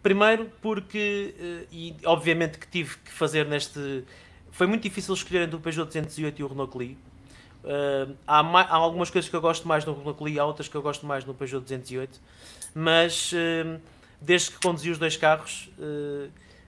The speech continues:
que, hum, gosto um bocadinho mais, se não, para não dizer até um pouco mais,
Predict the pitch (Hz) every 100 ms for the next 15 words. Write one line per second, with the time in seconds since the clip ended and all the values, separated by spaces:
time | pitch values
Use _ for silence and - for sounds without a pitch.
0 | - 170 151 147 143 143 139 139 - _
1 | _ 147 175 185 - - - - - _
2 | - 180 180 - 190 185 202 175 165 160
3 | 151 - - - 156 156 156 156 151 143
4 | 151 147 151 143 139 139 170 160 156 156
5 | 143 -